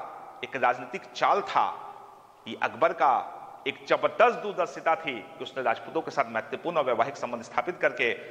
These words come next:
दुश्मन को भी दोस्त बना लिया और उन लोगों को भारत के साम्राज्य विस्तार में जबरदस्त रूप से सहयोग प्राप्त किया था।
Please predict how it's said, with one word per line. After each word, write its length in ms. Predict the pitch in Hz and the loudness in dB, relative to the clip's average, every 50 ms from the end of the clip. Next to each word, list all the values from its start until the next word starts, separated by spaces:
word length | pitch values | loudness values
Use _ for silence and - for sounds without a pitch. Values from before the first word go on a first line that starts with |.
| - - - 104 | -16 -16 -14 -4
दुश्मन 420 | 117 156 160 - - 226 294 311 320 | -2 -2 -2 0 4 4 4 4 6
को 140 | 302 254 | 4 4
भी 100 | 214 233 | 4 4
दोस्त 260 | 214 196 196 185 - - | 0 0 -2 -2 -2 -4
बना 260 | 160 165 151 143 139 | -4 -2 0 0 -2
लिया 300 | 131 131 131 127 120 104 92 - - - - - - - - - - | 0 2 4 4 6 4 4 0 -8 -12 -14 -16 -16 -18 -16 -4 0
और 340 | 110 113 110 104 95 - - - - - - - - - - - - - - _ - - - | 4 6 6 6 4 2 -4 -10 -14 -14 -16 -18 -18 -20 -20 -20 -20 -20 -20 _ -12 -6 0
उन 120 | 147 147 | 2 4
लोगों 200 | 143 135 135 143 143 | 4 4 4 2 2
को 460 | 147 147 139 120 98 - - - - - - - - - - - - | 4 6 6 6 4 2 -4 -10 -12 -14 -16 -18 -18 -20 -18 -16 -10
भारत 360 | - - 135 131 131 185 180 - | -2 2 2 2 2 0 -4 -4
के 60 | 165 | -8
साम्राज्य 380 | - 147 127 120 123 131 123 120 | -2 -2 0 2 2 2 2 0
विस्तार 360 | 117 - - 123 113 110 113 | -8 -8 0 0 0 0 0
में 500 | 110 127 156 175 - - - - - - | -2 -2 -2 -2 -2 -6 -14 -16 -10 0
जबरदस्त 480 | 123 113 107 113 101 139 139 - - - | 0 2 2 4 4 4 4 4 2 -4
रूप 100 | 123 123 | -6 -6
से 460 | - - - 120 110 95 - - - - | -6 -2 0 2 2 2 0 -6 -12 -12
सहयोग 420 | - - 107 98 98 98 92 - - | -6 -6 -6 -4 -4 -4 -4 -4 -4
प्राप्त 280 | 82 78 - - - - | -6 -6 -6 -6 -14 -12
किया 180 | 80 78 - - | -10 -10 -10 -8
था। 160 | - - | -8 -10